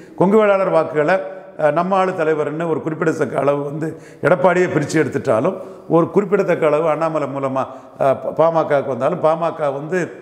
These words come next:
ரெண்டாயிரத்தி பதினாலு மாதிரி வெற்றி வாய்ப்பும் பாமகவுக்கு இருக்குது. So, அவங்களும், அஹ், அஹ், அதிமுக அலையன்ஸ் வேண்டான்ட்டாங்க. ஏன்னா, ஐம்பது வருஷமா நெல்லையில, ச-, அஹ், சென்னையில வெள்ளம் வந்து, அஹ், அஹ், பா-, பாதிக்கப்படுறதுக்கு திராவிட கட்சிகள் தான்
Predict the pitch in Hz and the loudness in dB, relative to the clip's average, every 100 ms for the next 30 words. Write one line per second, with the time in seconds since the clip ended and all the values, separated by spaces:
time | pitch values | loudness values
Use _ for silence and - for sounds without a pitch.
0 | - - - - 160 180 160 156 175 196 | -20 -20 -6 2 4 4 0 0 2 2
1 | 175 156 170 175 156 190 160 147 147 139 | 0 0 -2 -2 -6 0 0 0 -4 -6
2 | 113 - - - 151 156 135 139 123 123 | -8 -14 -10 2 4 4 2 0 2 -2
3 | 123 123 110 - 196 220 - - - 147 | -2 -4 -6 0 2 2 -4 -16 -2 0
4 | 196 190 196 247 - - - - - 165 | 0 -2 -2 -4 -8 -16 -20 -20 -2 2
5 | 156 156 151 139 190 156 151 151 151 - | 4 2 -2 -4 2 4 4 0 -4 -14
6 | - 139 190 220 214 190 185 180 156 175 | -4 0 0 0 -4 -2 0 0 -4 -2
7 | 170 165 156 143 127 143 170 170 - - | 0 0 0 -4 -6 -8 -8 -8 -12 -6
8 | 139 170 220 190 185 180 175 165 - - | 0 4 4 2 0 2 2 0 -2 -12
9 | - 156 175 175 165 151 - - 113 147 | -4 0 2 2 2 2 0 -6 -4 -2
10 | 147 - - - - 135 127 180 185 185 | -4 -6 -8 -14 -2 0 4 2 4 2
11 | 170 156 170 165 160 151 151 139 - - | 2 2 0 -2 -4 -2 0 0 -6 -12
12 | - 151 143 151 143 - 151 143 - - | -2 2 2 0 -2 2 2 0 -6 -10
13 | 185 165 185 180 147 147 151 170 156 156 | 0 2 2 0 -2 0 2 0 2 2
14 | 170 156 147 147 156 147 156 | 2 -2 -4 -6 -8 -4 -4